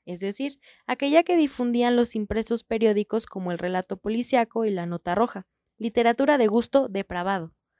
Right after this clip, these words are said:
Pero esta misión por la buena literatura también tuvo otras intenciones de grupo respecto de los productores que vivían de mala literatura,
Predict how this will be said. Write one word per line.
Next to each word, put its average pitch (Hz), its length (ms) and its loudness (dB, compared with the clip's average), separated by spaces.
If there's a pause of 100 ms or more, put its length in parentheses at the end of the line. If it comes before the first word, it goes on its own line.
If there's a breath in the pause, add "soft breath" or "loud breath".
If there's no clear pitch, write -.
(360)
Pero 277 200 6
esta 359 200 2
misión 254 380 2
por 262 140 0
la 220 120 4
buena 214 320 0
literatura 233 760 0
también 311 360 2
tuvo 311 200 4
otras 262 320 4
intenciones 214 640 -2
de 214 100 2
grupo 208 400 0 (220 soft breath)
respecto 277 500 0
de 339 80 8
los 247 160 6
productores 202 600 0
que 208 140 -2
vivían 240 460 2
de 214 80 0
mala 180 280 0
literatura, 175 640 -4